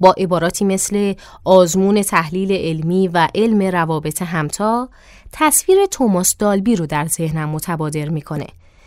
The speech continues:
که روی صحنه ایستاده و اون شعر کذایی رو می‌خونه:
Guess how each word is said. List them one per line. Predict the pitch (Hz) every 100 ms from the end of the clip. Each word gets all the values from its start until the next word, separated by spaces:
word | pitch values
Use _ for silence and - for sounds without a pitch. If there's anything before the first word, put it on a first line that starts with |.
| -
که | 208
روی | 190 214 208
صحنه | - 185 165 190
ایستاده | 185 170 185 151 160 240 269 226
و | -
اون | 226 220
شعر | - 311 339 320
کذایی | - 190 165 156 190
رو | 151
می‌خونه: | 165 - 156 185